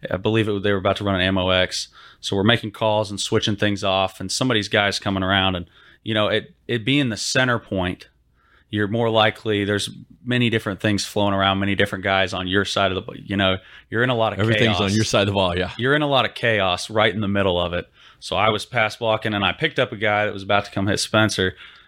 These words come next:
Speaker 1: and I'm holding on to him, and all of a sudden, some guy from the backside fell,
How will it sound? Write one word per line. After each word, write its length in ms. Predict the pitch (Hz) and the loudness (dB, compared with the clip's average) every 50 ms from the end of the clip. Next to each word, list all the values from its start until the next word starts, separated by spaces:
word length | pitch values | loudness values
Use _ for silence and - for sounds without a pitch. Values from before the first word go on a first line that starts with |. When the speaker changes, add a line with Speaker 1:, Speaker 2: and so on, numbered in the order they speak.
| _ _ - | _ _ -4
Speaker 1:
and 120 | 98 92 | -2 0
I'm 120 | 92 92 | 0 0
holding 300 | 92 113 117 117 107 107 | 0 0 0 0 0 0
on 200 | 110 110 107 104 98 | 0 0 -2 -2 -2
to 100 | 117 110 | -4 -2
him, 140 | 104 104 101 | -2 -2 -2
and 60 | 98 | 0
all 120 | 101 101 95 | 0 0 0
of 60 | 92 | -2
a 20 | - | -2
sudden, 400 | - 110 101 95 95 92 87 82 | 0 0 0 0 -2 -4 -6 -6
some 320 | - - - 110 104 104 | -6 -2 -2 -2 -2 0
guy 220 | 98 104 101 98 | 0 2 2 2
from 140 | 95 - 101 98 | 0 -2 -6 -6
the 40 | |
backside 520 | 90 101 101 101 95 - - 98 95 90 - | -2 0 0 0 0 -2 -2 -2 -2 -2 -4
fell, 520 | - - 107 104 101 98 92 92 92 - | -6 -4 -2 0 0 0 0 -2 -6 -12